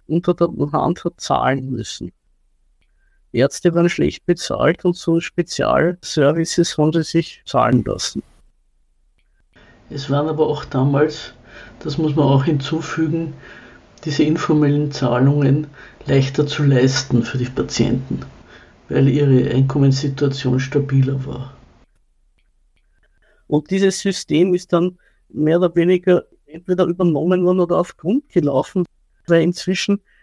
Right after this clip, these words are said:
Speaker 1: durch die schlechte Bezahlung der Ärzte und den Ärztemangel
Speaker 2: Mangel auf dem internationalen Parkett. Inzwischen ist ja überall ein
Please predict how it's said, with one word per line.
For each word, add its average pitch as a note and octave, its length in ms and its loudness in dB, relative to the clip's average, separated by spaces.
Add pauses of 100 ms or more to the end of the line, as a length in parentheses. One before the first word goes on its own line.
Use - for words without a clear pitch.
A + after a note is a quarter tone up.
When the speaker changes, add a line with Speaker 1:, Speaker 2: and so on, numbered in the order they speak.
(140)
Speaker 1:
durch F3+ 180 -4
die F3+ 120 -2
schlechte - 440 -2
Bezahlung F3 640 0
der D#3 160 0
Ärzte D#3 460 0
und E3+ 140 -6
den E3+ 100 2
Ärztemangel D3+ 640 -2
Speaker 2:
Mangel F#3+ 400 0 (100)
auf C#3 160 -10
dem D#3 160 -2
internationalen D#3 880 -2
Parkett. - 600 -6 (1300)
Inzwischen D#3 520 0
ist D#3+ 80 4
ja D#3 80 2
überall D3+ 460 2
ein C#3+ 360 -2